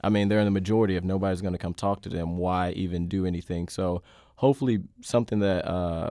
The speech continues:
my predecessor did, Bruce Franks, is building relationships with individuals across the aisle and saying,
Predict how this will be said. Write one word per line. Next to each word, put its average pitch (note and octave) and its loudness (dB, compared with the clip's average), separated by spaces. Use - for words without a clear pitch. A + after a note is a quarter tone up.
my F#2 -4
predecessor G2+ 0
did, F2+ -2
Bruce G2 -2
Franks, F#2 -4
is F2 -6
building G#2+ 2
relationships F#2 -2
with F2+ -2
individuals F#2 -2
across F2+ -4
the - -6
aisle F2 -2
and E2+ -6
saying, E2+ -4